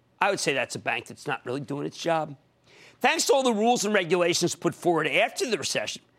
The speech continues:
banks have been very averse to expanding, let alone lending money to people who actually might need it.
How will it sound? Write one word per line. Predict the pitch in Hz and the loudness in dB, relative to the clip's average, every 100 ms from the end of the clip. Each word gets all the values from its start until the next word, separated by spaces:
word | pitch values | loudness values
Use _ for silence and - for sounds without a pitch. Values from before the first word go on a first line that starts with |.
| _ - - | _ -10 0
banks | 208 269 220 | 0 2 0
have | 180 | 0
been | 165 | -2
very | 120 220 254 214 | 2 4 4 2
averse | 160 139 135 | 0 -2 -4
to | - 113 | -8 -8
expanding, | - - 143 135 101 - - | -8 -2 -2 -2 -6 -20 -6
let | 202 254 | 2 4
alone | 240 202 170 | 4 4 4
lending | 185 208 196 | 2 2 2
money | 151 135 | 0 -4
to | 139 | -8
people | - 156 135 | -6 -4 -2
who | 139 | 0
actually | 120 - 143 | -2 -4 -6
might | 104 80 | -6 -4
need | 139 | -4
it. | 135 | -4